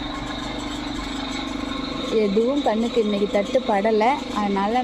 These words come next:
நான் வந்து வெள்ளரிக்காய் பறிக்கல. அப்புறம் பார்த்தா நேத்து பாருங்க, பாதி பழுத்த நிலையில் கண்டெடுக்கப்பட்டது. ஏதாவது ஒண்ணாவது கிடைக்குமான்னு பார்க்குறேன்,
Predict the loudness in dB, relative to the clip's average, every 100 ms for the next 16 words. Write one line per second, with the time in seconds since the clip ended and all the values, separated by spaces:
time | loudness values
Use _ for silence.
0 | 2 2 2 2 2 2 2 2 2 2
1 | 0 0 0 0 0 -4 -8 -6 -4 0
2 | 0 2 2 2 2 2 2 0 0 2
3 | 2 2 -2 -2 -8 -10 -8 0 2 2
4 | 0 -2 0 0 0 0 0 2 0 2
5 | 2 0 -4 -10 -10 -10 -8 -8 -8 -8
6 | -8 -8 -4 0 2 2 2 0 -2 -4
7 | -2 -2 -2 -6 -8 -10 -8 -8 -8 -10
8 | -10 -8 -8 -6 -8 -8 -8 -6 -4 -2
9 | 0 0 0 0 0 -2 0 0 0 -2
10 | 0 0 0 -2 0 -2